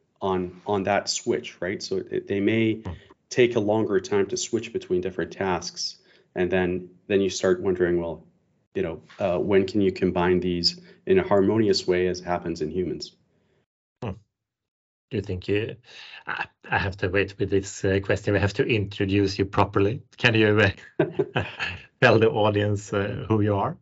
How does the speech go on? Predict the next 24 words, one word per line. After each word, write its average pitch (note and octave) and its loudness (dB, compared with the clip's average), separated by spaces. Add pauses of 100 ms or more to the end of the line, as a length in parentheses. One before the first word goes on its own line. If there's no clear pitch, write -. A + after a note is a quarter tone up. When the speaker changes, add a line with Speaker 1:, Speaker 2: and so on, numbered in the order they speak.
Speaker 2:
and F#2 -2
what F#2 -6
you G2 0
are G2 -2
doing? G2+ -2 (340)
Speaker 1:
Absolutely. A2+ 4
So A2+ 2
I'm, A2+ 2
my A#2+ 4
name A#2+ 8
is A#2 4
Ed A2+ 0
Saidi, E3 -2
and A2 -2 (100)
I'm G2 -4
an G2 -2
associate G2 -2
professor A2 0
at F#2+ -4
B G2+ 0
I G2 2
Norwegian F#2 0
Business A#2 2
School. C#3+ 0